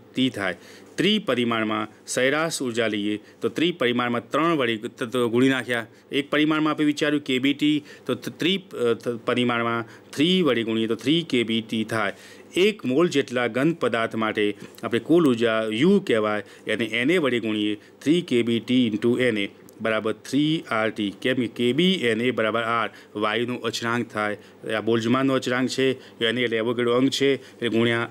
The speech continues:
આર થશે. હવે અચળ દબાણે લઈએ આપણે, વા-, અ, ઘન પદાર્થ માટે દબાણ આપણે અચળ ગણીશું.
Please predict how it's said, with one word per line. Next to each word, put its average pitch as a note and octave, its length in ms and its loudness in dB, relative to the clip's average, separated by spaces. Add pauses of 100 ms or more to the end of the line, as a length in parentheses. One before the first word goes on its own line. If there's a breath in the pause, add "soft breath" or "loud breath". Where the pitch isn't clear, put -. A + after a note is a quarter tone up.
(100)
આર C3+ 180 0
થશે. G#2+ 400 -6 (260 loud breath)
હવે C3 220 2 (300 loud breath)
અચળ E3 320 0
દબાણે D3+ 340 2
લઈએ B2 200 0
આપણે, G2+ 200 -8
વા-, G#2+ 220 -4
અ, A#2+ 180 -2
ઘન C3+ 280 0
પદાર્થ A#2 460 -4
માટે B2+ 340 -2 (240 loud breath)
દબાણ C#3+ 260 0
આપણે C#3+ 220 -2
અચળ E3 360 0
ગણીશું. A#2+ 500 -6